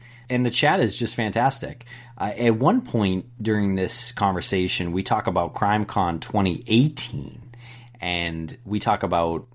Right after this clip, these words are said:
maybe doing some kind of live show in Nashville or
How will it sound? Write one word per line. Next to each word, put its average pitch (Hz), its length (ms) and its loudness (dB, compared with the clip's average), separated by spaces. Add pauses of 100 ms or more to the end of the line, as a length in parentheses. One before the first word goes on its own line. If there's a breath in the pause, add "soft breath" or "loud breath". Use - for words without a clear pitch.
maybe 92 480 -6
doing 90 340 -6
some 95 180 -6
kind 92 280 -4
of 85 160 -6
live 95 400 -2
show 82 380 -4
in 82 220 -8
Nashville 87 640 -4
or 78 340 -6